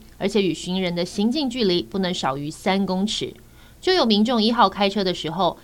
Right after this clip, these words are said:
行经台北市中山区南京东路三段跟复兴北路十字路口的时候，看到一名男子站在斑马线上不走，还故意东张西望，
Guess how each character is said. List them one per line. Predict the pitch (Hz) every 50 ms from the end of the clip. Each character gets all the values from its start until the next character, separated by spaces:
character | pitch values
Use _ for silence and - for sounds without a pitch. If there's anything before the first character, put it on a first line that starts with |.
| - - - -
行 | - 226 220 226 220
经 | 254 277 294
台 | 254 220 208
北 | 185 175 165
市 | - - 180
中 | - 185 196 214
山 | 226 208 202
区 | 208 - - 208 - - -
南 | 202 190 196 220
京 | 220 247 247 247
东 | 233 233 233
路 | 220 208
三 | 214 - 220 220 220
段 | 220 214 196
跟 | 190 202 208
复 | 220 226 285 254
兴 | 247 - 240 247
北 | 226 202 165 156
路 | 196 247 240
十 | 220 - 196
字 | 196 240 285
路 | 320 320
口 | - 226 196
的 | 156 165 175
时 | - - 165
候， | 165 226 220 196 - - - - - - - - -
看 | 381 381
到 | 392 381
一 | 359 311
名 | 262 240
男 | 220 190 185 226 320
子 | - 208 170
站 | - 240 208
在 | 214 202
斑 | 202 - 208
马 | 208 208 -
线 | - - 196
上 | 196 233 214 220
不 | 262 294
走， | - - - 147 - - - - - -
还 | - 214
故 | 226 - 359 339 320
意 | 285 240
东 | 220 226 233 240 254
张 | 240 269 247 254
西 | 254 - - 240 240 247
望， | 254 247 190 - -